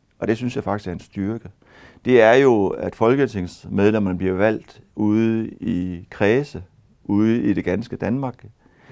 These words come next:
så de har en forankring lokalt, og dermed også repræsenterer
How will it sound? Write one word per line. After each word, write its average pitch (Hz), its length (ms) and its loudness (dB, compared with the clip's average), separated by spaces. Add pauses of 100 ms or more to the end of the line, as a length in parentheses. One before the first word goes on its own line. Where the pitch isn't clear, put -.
(120)
så - 120 -4
de 98 100 -2
har 120 160 0
en 95 60 -4
forankring 113 460 0
lokalt, 92 640 -2 (300)
og 104 100 2
dermed 113 200 6
også 113 240 2
repræsenterer 95 720 -4